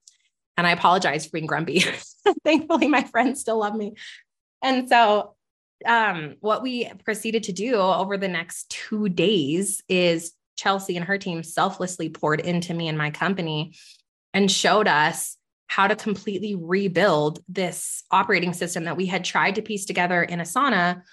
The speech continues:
over in, uh, MeisterTask. And the difference was absolutely exponential. I immediately started clicking, "Oh my gosh, this makes so much sense. This is so much easier.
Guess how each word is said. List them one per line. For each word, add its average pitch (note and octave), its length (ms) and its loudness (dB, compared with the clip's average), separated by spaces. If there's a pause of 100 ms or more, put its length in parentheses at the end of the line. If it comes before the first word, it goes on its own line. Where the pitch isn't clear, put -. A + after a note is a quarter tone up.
(240)
over F#3 240 0
in, E3 380 -4 (160)
uh, D#3+ 160 -2
MeisterTask. F3 920 -2 (480)
And F3+ 540 0 (680)
the F#3+ 560 -2
difference B3 720 2
was F3+ 880 0 (640)
absolutely G#3 540 2
exponential. F3 800 0 (680)
I G#3 100 2
immediately G3 440 4
started F3+ 300 -2
clicking, D#3+ 500 -6
"Oh G#3 100 4
my F#3 200 4
gosh, E3+ 260 0
this F#3+ 140 -6
makes F3 180 -6
so F#3 100 -4
much E3+ 180 -2
sense. D#3 320 -4
This G3 140 -6
is G3 80 -6
so G#3+ 80 0
much G3 240 -2
easier. F#3 540 0